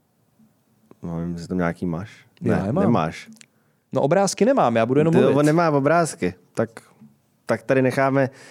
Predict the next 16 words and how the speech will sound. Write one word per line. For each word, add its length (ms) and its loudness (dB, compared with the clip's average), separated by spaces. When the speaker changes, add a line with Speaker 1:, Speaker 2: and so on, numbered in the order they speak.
Speaker 1:
legitimaci 560 0
za 80 0
tři 180 -6
sta 160 -4
padesát 500 0
korun 340 0
Speaker 2:
Tu 60 -4
Speaker 1:
a 20 -4
Speaker 2:
tam 140 0
Speaker 1:
necháme, 220 0
Speaker 2:
klidně 180 2
ne. 160 2
Speaker 1:
a 40 2
necháme 360 0
Marka 280 -2
mluvit. 480 -2